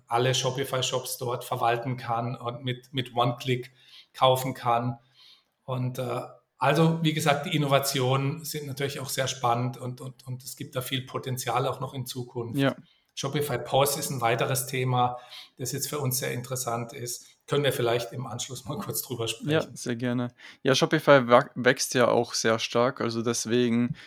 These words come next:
Speaker 2: ähm, wird es, glaube ich, auch einfach immer weiterentwickelt.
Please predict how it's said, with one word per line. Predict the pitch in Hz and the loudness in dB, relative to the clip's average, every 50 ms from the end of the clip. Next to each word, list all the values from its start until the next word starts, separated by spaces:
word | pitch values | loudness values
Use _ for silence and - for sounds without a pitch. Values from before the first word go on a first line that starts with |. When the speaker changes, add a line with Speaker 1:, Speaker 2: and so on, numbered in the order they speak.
| - _ - | -20 _ -4
Speaker 2:
ähm, | - 117 117 | -2 0 0
wird | 139 139 - | 0 2 2
es, | 139 120 - - - | 0 0 0 -2 0
glaube | - 117 123 120 117 | 4 4 4 6 4
ich, | 110 - | 2 2
auch | - 113 120 - | 0 0 2 2
einfach | 117 117 110 110 - - | 0 -2 -2 -4 -6 -4
immer | - 127 123 117 113 110 110 113 | 0 2 2 2 2 0 0 4
weiterentwickelt. | 117 127 139 139 - 107 101 - - 113 110 - 139 147 101 - - | 4 4 4 4 0 -6 -6 -4 -4 -6 -4 -2 -4 -4 -4 -8 -16